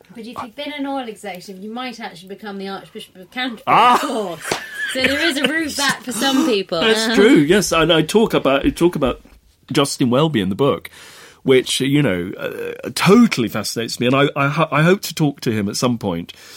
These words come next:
Speaker 2: in connection with
Speaker 1: Maybe
Speaker 2: this.
Speaker 1: for book two?
Speaker 2: Well, I'd, I'd love to, because, uh, he, of course, he spent, I f-, believe it was eight or nine years, working for Elf, French oil company.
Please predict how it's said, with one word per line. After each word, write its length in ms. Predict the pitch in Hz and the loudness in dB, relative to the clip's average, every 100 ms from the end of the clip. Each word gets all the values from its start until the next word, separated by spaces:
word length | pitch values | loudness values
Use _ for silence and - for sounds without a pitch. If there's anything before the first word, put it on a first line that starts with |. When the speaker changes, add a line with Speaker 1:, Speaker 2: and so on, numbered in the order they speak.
| - - - | -18 -12 0
Speaker 2:
in 140 | 127 | 2
connection 400 | 123 135 139 - | 4 2 2 -2
with 120 | 95 220 | 0 2
Speaker 1:
Maybe 200 | 214 208 | 2 2
Speaker 2:
this. 60 | |
Speaker 1:
for 100 | 208 | 2
book 240 | 214 - - | 2 0 2
two? 320 | 262 320 392 | 4 6 4
Speaker 2:
Well, 220 | 165 143 | 4 4
I'd, 160 | 139 135 | 4 2
I'd 220 | 131 135 | 0 2
love 180 | 143 - | 0 0
to, 180 | - 107 | 0 0
because, 360 | 90 127 156 - | 0 0 0 0
uh, 140 | 143 135 | -2 -2
he, 480 | 156 147 170 170 135 | 0 4 4 4 2
of 220 | 123 - | 0 0
course, 420 | 127 117 - - | 0 2 -2 -4
he 140 | 135 139 | 0 2
spent, 460 | - - 120 113 120 | 0 -2 -2 -2 -4
I 80 | |
f-, 320 | 120 - - - | -4 -4 -18 -2
believe 260 | 127 151 131 | 0 2 0
it 40 | |
was 140 | 117 120 | 0 0
eight 240 | 117 - | -2 -2
or 60 | 110 | -4
nine 280 | 110 104 | -2 -2
years, 420 | 95 95 139 - - | -2 -2 -2 -6 -4
working 340 | 113 120 113 113 | 0 0 0 -4
for 160 | 120 | -2
Elf, 400 | 120 104 139 - - - - - - | 0 0 -2 -10 -16 -20 -20 -20 -6
French 380 | - 139 - | 0 0 0
oil 160 | 110 101 | 0 0
company. 520 | 113 95 104 95 156 | -2 -4 -2 -4 -6